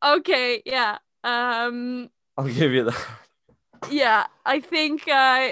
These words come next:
Speaker 1: he'll def-, oh, he'll call out to, "You man of spiders," <laughs> and throws it to Spider-Man.
Speaker 2: <laughs>
Speaker 1: And Spider-Man, I wanna say he might be able to, to sw-,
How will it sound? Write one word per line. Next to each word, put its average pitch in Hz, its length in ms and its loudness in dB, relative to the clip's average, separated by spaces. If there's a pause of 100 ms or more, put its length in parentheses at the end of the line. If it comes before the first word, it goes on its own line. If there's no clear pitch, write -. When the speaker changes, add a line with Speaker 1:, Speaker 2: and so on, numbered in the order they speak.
Speaker 1:
he'll 277 360 -4
def-, 277 360 0
oh, 254 220 4
he'll 269 180 0
call 269 300 2
out 262 260 0
to, 269 140 -8
"You 330 500 4
man 285 180 6 (220)
of 320 80 -4
spiders," 302 760 4
<laughs> - 0 -
and 285 120 0
throws 294 520 -2
it - 100 -12
to - 100 -12
Spider-Man. 370 1000 -4 (280)
Speaker 2:
<laughs> - 80 -10 (920)
Speaker 1:
And 269 480 -6
Spider-Man, 539 960 -2 (500)
I - 60 -2
wanna 480 420 2
say 339 380 -2
he 330 160 -6
might 381 260 -2
be 403 100 -2
able 339 180 -6
to, 330 300 -4
to 302 200 -16
sw-, - 340 -20